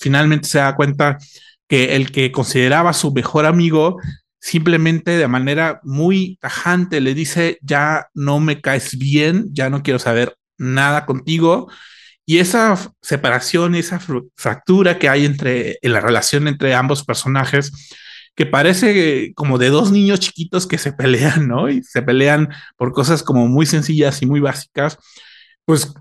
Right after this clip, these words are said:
conlleva unas, una, digamos, como una especie de bola de nieve, una serie de tragedias muy fuertes, ¿no? Ante, ante esa, digamos, esa separación.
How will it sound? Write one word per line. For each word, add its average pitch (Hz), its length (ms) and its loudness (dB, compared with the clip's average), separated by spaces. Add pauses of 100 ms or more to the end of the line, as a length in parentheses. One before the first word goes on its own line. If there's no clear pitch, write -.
(100)
conlleva 190 680 4
unas, 185 680 0
una, 180 400 -2
digamos, 147 340 -2
como 151 160 -4
una 156 80 -2
especie 175 340 -2
de 143 60 4
bola 156 220 4
de 143 120 2
nieve, 160 380 2
una 165 160 0
serie 165 240 -2
de 165 60 -8
tragedias 160 640 -2
muy 160 160 -2
fuertes, 156 560 -4
¿no? 143 260 0
Ante, 135 400 -2 (460)
ante 131 460 2
esa, 147 520 2 (400)
digamos, 147 580 0
esa 151 200 -2
separación. 143 840 0